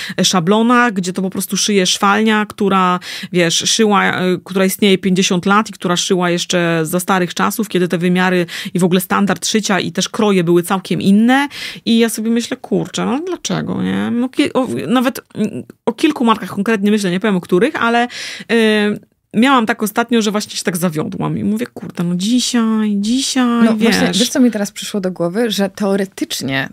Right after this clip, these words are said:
Speaker 2: taka marka może spełniać nasze warunki marki etycznej, bo na przykład jest rzemieślnicza, z
Speaker 1: Tak.
Speaker 2: dobrego źródła,
Speaker 1: Na
Speaker 2: cudownie
Speaker 1: przykład, nie?
Speaker 2: dostawcy.
Speaker 1: Uczciwie
Speaker 2: Wszy-,
Speaker 1: płaci,
Speaker 2: wszystko się
Speaker 1: wiesz,
Speaker 2: zgadza,
Speaker 1: po drodze
Speaker 2: ale czy
Speaker 1: szwalnią.
Speaker 2: możesz taką markę nazwać etyczną w czasach, gdzie ta inkluzywność i różnorodność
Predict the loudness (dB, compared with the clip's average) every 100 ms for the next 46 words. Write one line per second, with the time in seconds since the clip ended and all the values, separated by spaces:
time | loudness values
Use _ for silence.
0 | _ -6 -2 -2 -2 -2 0 0 0 -4
1 | -4 -2 0 0 -2 -8 _ _ _ _
2 | 0 0 0 -2 0 0 2 0 0 0
3 | 0 -2 -6 -8 -4 -6 -4 -4 -2 -4
4 | -4 -4 -4 -8 -12 -20 -18 -4 0 0
5 | 0 0 0 0 -2 -2 -2 0 2 2
6 | 0 -2 0 0 0 2 2 0 0 0
7 | 2 0 0 0 0 -2 -8 -4 -2 -2
8 | -4 -4 0 2 2 2 2 0 0 2
9 | 4 2 2 2 2 2 2 2 2 0
10 | 0 -4 -4 0 2 4 4 4 4 0
11 | -4 -4 2 2 2 0 0 0 0 -4
12 | -4 -4 -4 -2 -2 -2 -4 -8 -4 -4
13 | 0 0 0 -6 -20 _ _ _ -2 0
14 | 0 0 0 0 0 0 0 0 -2 -4
15 | -2 -2 -2 0 -2 -2